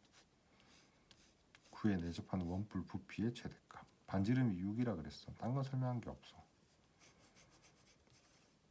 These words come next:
마찬가지 이거 R 잡고 풀면 안 풀립니다.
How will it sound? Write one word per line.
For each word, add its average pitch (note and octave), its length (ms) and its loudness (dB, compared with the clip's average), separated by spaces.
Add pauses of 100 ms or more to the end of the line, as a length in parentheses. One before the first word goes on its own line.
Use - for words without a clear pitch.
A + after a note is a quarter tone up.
(680)
마찬가지 D#3 540 6
이거 A2 240 4
R E3+ 200 6
잡고 C3+ 280 0
풀면 A2 380 0 (180)
안 - 140 -2
풀립니다. B2 800 2